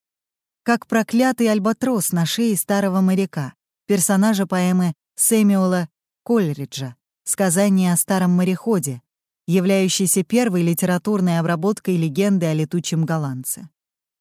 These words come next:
В две тысячи двенадцатом году Грейс получила диплом психолога и вернулась в дом родителей.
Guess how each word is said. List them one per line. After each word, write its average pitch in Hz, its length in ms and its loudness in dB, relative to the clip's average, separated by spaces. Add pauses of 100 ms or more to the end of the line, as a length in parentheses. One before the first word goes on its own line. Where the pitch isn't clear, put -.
(540)
В 175 100 0
две 202 200 2
тысячи 220 400 0
двенадцатом 190 720 2
году 196 360 0 (120)
Грейс 196 440 2
получила 214 520 0
диплом 185 400 0
психолога 214 640 0
и 226 100 2
вернулась 180 540 2
в 175 80 -4
дом 170 200 0
родителей. 135 640 -6